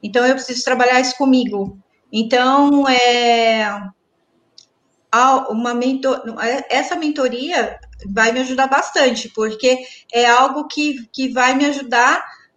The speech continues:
a, tipo assim, faz,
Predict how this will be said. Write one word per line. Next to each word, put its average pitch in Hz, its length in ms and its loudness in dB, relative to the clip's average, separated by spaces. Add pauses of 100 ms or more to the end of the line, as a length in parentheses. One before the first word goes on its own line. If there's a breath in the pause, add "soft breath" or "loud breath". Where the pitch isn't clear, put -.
(100)
a, 254 1300 2
tipo 240 180 -12
assim, 233 400 -10 (260)
faz, 262 600 -2